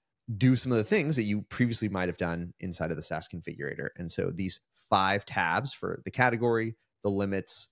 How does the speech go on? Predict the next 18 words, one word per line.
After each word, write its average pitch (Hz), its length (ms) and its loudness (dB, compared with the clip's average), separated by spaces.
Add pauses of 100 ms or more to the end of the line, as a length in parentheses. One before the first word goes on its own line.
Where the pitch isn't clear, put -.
features, 107 640 0 (340)
any 110 200 2
credits, - 680 2
and 95 240 -6
then 90 180 -4
rebilling 87 720 -4 (240)
pieces 156 360 -2
you 117 80 -6
can 90 100 -4
put - 200 -6
into 85 200 -6
here. 82 240 -8 (1300)
One 147 200 4
thing 226 160 2
to 175 60 2
know 110 200 4
about 95 400 0
categories, 104 760 -2